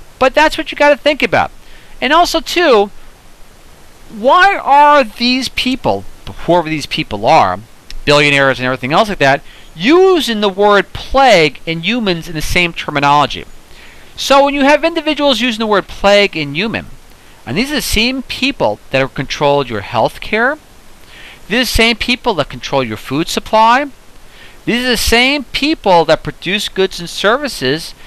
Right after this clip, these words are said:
in direct research, because money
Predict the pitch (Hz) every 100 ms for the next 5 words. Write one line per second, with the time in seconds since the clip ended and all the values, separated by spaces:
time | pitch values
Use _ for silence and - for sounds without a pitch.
0 | - - 165 143 160 185 - 113 123 196
1 | - 269 339 - - - - - - -
2 | - 107 - 107 98 101 - - - -
3 | 98 113 139